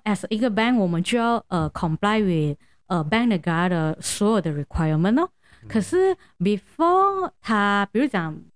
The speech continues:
Speaker 1: 呃，Bank Negara set一个八八仙，所以我们internal monitoring我们会set一个五八仙，我们就不可以超过那个五八仙哦。
Speaker 2: 嗯。
Speaker 1: So that我们有一层
Speaker 2: 一个buffer啊。
Speaker 1: layer，对，一个buffer before我们breach regulatory requirement哦。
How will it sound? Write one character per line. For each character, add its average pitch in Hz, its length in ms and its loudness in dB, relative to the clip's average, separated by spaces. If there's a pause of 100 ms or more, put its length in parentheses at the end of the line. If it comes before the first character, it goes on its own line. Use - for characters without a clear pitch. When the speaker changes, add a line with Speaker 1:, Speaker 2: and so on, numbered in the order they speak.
(140)
Speaker 1:
呃， 160 320 -2
Bank 233 240 0
Negara 170 160 -2
set 196 240 -4
一 208 80 -6
个 196 100 -4
八 190 260 -4
八 151 200 -10
仙， 143 240 -10 (260)
所 359 120 -2
以 339 40 2
我 277 40 2
们 220 120 0
internal 208 520 0
monitoring 165 720 0
我 165 100 -2
们 170 120 0
会 240 100 0
set 226 220 -4
一 226 80 -4
个 220 200 -4
五 165 180 -2
八 143 260 -12
仙， 147 300 -8 (300)
我 175 80 -2
们 175 120 0
就 247 200 -2 (120)
不 330 100 -4
可 262 140 -2
以 175 60 -2
超 185 180 -2
过 208 180 -2
那 214 80 0
个 196 120 -4
五 160 220 -4
八 147 200 -2
仙 151 300 -2
哦。 196 100 -2 (200)
Speaker 2:
嗯。 - 220 -16
Speaker 1:
So 285 200 0
that 214 160 0
我 180 100 -2
们 196 180 0
有 208 200 0
一 311 80 -2
层 214 120 -2
Speaker 2:
一 - 20 0
个 - 0 -
buffer 208 100 0
啊。 202 80 2
Speaker 1:
layer， 220 640 0
对， 240 120 -2
一 233 80 -6
个 254 100 0
buffer 190 400 -2
before 170 320 -2
我 190 60 0
们 156 280 -2
breach 180 420 -4 (300)
regulatory 170 1040 -2
requirement 156 580 -2
哦。 185 120 0